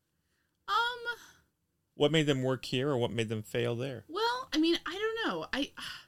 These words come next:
Speaker 1: <sighs> that's a good question. I definitely respect Cop Rock for pushing the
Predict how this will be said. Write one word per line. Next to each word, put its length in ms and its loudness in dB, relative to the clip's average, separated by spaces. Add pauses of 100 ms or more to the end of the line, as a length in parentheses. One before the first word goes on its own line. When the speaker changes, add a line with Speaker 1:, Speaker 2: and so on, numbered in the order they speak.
(160)
Speaker 1:
<sighs> 540 -20
that's 140 -10
a 20 -6
good 200 -4
question. 460 0
I 100 -2
definitely 600 0
respect 600 -2
Cop 340 -2
Rock 300 -4
for 160 -10
pushing 420 -8
the 160 -8